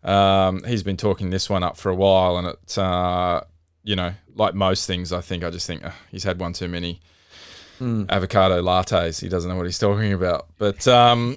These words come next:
Speaker 1: <laughs> apparently, he, he's, he's right on the money. Uh, Ethan, uh, Ethan Bullimore, a young up-and-coming forward from, uh, Brisbane Broncos.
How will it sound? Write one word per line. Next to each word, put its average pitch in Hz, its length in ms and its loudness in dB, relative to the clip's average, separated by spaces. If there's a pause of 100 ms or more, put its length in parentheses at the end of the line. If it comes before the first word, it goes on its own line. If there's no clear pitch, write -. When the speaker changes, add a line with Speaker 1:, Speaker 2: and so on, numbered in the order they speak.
Speaker 1:
<laughs> - 80 -20
apparently, 143 760 2
he, 139 360 -4
he's, 131 220 -4
he's 131 220 -4
right 170 200 8
on 156 100 4
the 123 60 0
money. 120 360 0 (400)
Uh, 113 560 2 (120)
Ethan, 139 580 0
uh, 113 420 2 (140)
Ethan 131 340 -2
Bullimore, 117 680 2 (880)
a 110 80 -2
young 110 540 2 (120)
up-and-coming 98 920 -2 (100)
forward 104 680 2 (1200)
from, 101 460 -2
uh, 95 380 0
Brisbane 95 340 -4
Broncos. 101 680 -2